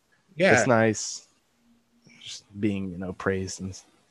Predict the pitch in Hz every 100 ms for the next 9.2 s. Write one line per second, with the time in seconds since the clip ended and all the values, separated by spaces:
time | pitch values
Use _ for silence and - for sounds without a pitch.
0 | _ _ 101 98 98 92 101 110 120 139
1 | 160 - - 151 110 127 131 123 143 165
2 | 202 165 139 185 - 131 117 127 117 131
3 | 123 120 123 135 135 123 156 143 143 135
4 | 123 127 131 135 120 - 120 117 123 113
5 | 113 113 117 107 120 113 110 - 110 110
6 | - - - - - _ _ _ - 123
7 | 123 139 156 147 131 - 139 156 - 147
8 | 139 123 120 117 120 120 113 - 110 107
9 | 104 -